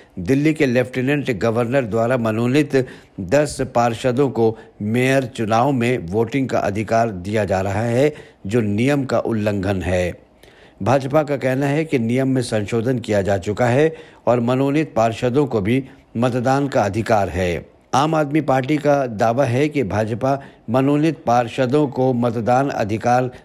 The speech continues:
दिलाकर और उसके कुछ पार्षदों को खरीदकर दिल्ली नगर निगम में अपना मेयर बैठाना चाहती है। भाजपा ने भी आम आदमी पार्टी पर अपने पार्षदों को प्रलोभन देने के प्रयास का आरोप लगाया है।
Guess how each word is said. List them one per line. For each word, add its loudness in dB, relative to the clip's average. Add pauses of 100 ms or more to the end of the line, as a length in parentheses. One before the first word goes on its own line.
(120)
दिलाकर 0 (300)
और 4
उसके 0
कुछ -2
पार्षदों 0
को -2 (280)
खरीदकर 2
दिल्ली 0
नगर 0
निगम -2
में 0
अपना -4
मेयर -2 (280)
बैठाना 0
चाहती -4
है। -4 (360)
भाजपा 2
ने 0
भी 2
आम 2
आदमी 0
पार्टी 0
पर 0
अपने -4
पार्षदों -2
को -2
प्रलोभन -2
देने 0
के -4
प्रयास -2
का -2
आरोप 0
लगाया 0
है। -4